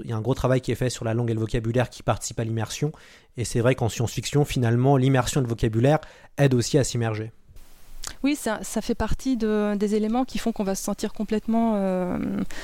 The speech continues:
Speaker 2: immergé dans l'univers, comme les descriptions, toutes les sen-, tout ce qui est sensations tactiles, olfactiles, et cetera. Mais la langue est un élément super important, et d'ailleurs, en fait, c'est un élément pivot dans l'intrigue de Quitter, Quitter les monts d'automne.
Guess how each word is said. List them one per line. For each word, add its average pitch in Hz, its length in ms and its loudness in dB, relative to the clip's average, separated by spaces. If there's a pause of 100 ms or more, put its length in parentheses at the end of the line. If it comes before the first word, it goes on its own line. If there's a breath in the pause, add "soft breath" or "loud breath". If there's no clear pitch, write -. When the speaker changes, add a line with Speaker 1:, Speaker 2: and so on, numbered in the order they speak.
(240 loud breath)
Speaker 2:
immergé 220 380 0
dans 202 140 -4
l'univers, 214 500 0
comme 202 240 0
les 185 160 0
descriptions, 202 540 -2
toutes - 180 -4
les 208 80 2
sen-, - 140 -2
tout - 100 -6
ce - 80 -6
qui - 80 -2
est 202 40 2
sensations 196 460 -2
tactiles, 220 600 0
olfactiles, 190 580 0
et 185 80 2
cetera. 202 400 0 (320 loud breath)
Mais 202 80 2
la 190 140 0
langue 233 180 2
est 202 140 -2
un 196 80 0
élément 196 300 0
super 202 320 -2
important, 202 420 0
et 214 60 2
d'ailleurs, 185 260 0
en 180 80 0
fait, - 200 -2
c'est - 100 -4
un 180 80 -2
élément 180 280 -2
pivot 233 340 0
dans 208 120 0
l'intrigue 185 340 0
de 190 80 -2
Quitter, 185 540 0
Quitter - 240 -2
les 202 100 0
monts 190 140 0
d'automne. 202 440 0